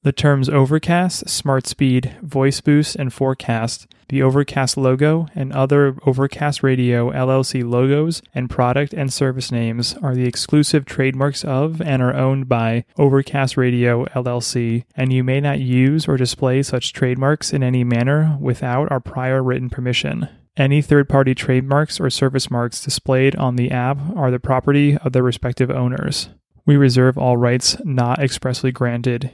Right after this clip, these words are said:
hereunder. Disclaimers of warranties and liability.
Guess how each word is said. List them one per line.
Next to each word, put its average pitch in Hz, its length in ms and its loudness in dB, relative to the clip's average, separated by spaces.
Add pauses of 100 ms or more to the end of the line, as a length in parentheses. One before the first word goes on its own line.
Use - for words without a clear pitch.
(100)
hereunder. 120 640 -6 (680)
Disclaimers 147 680 2
of 135 140 2
warranties 160 760 0 (140)
and 127 160 -2
liability. 117 760 -4